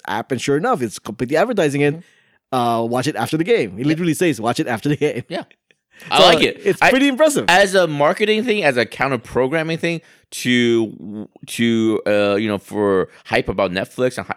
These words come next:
Speaker 2: hype about something that's ha-, gonna happen after the Super Bowl, it's an A plus, you know, A plus marketing.
Speaker 1: Right.
Speaker 2: Yeah. It, it, as far as just, like, that's, that's interesting and stuff like that. I just wish the movie was a little bit more interesting. <laughs>
Speaker 1: Yeah, I, I mean, um, like, like I said, before we move on to that, it just,
Speaker 2: Yeah.
Speaker 1: to, to, to give it credit, I think Netflix is one of the few people that can actually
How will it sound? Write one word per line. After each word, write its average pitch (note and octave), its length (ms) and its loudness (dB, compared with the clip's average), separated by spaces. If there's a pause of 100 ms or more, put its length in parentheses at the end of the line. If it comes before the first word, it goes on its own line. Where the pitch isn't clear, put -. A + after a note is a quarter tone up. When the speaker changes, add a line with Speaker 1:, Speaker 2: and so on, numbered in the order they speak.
Speaker 2:
hype G#2+ 160 -4
about G2 200 -2
something G2 180 -6
that's F2+ 160 -6
ha-, - 80 -16 (260)
gonna G2+ 120 -2
happen G#2 240 -2
after F#2+ 160 -8
the G2+ 40 -8
Super - 260 -8
Bowl, C#3 200 -4 (200)
it's A2 120 -2
an B2 140 0
A B2+ 100 2
plus, - 480 -6
you G2+ 120 -8
know, G#2+ 140 -2 (200)
A C3 100 0
plus - 300 -4
marketing. A#2 200 0
Speaker 1:
Right. - 160 -4 (240)
Speaker 2:
Yeah. F2+ 300 -2
It, G#2 160 -2
it, - 320 -10 (180)
as G2+ 120 -4
far D#3+ 100 2
as C3+ 100 0
just, - 180 -6
like, - 300 -2 (120)
that's, - 480 0 (160)
that's C#3 220 2
interesting A#2+ 360 -10
and A1+ 80 -16
stuff - 160 -16
like C2 140 -6
that. - 80 -20 (400)
I G3+ 240 4
just D#3+ 200 -2
wish D#3 160 -4
the C3 80 -6
movie A2+ 220 -4
was E2 120 -6
a E2 60 -8
little E2 140 -4
bit D#2 60 -8
more C#2+ 100 -10
interesting. - 400 -12
<laughs> - 40 -20 (180)
Speaker 1:
Yeah, F#3+ 320 2
I, - 60 0
I - 40 2
mean, A#3 220 2
um, F3 220 -6
like, F#3+ 380 -2
like F#3+ 100 -2
I G3 40 0
said, F3 140 0
before D#3 200 0
we F#3+ 40 2
move F#3 120 4
on F3 80 2
to D3 80 -4
that, D3 200 2
it C#3+ 160 -2
just, D3+ 160 -2
Speaker 2:
Yeah. F2 120 -6
Speaker 1:
to, - 140 -6
to, F3+ 180 -10
to A3 80 -4
give B3+ 120 2
it F3 100 -2
credit, D#3+ 320 -2
I D3 40 -4
think F3 160 -2
Netflix D#3+ 280 0
is B2 140 -6
one C#3 100 0
of - 20 0
the B2 80 -2
few D3+ 160 -2
people C#3+ 260 -4
that A#2+ 100 -2
can B2 120 -6
actually B2 320 -2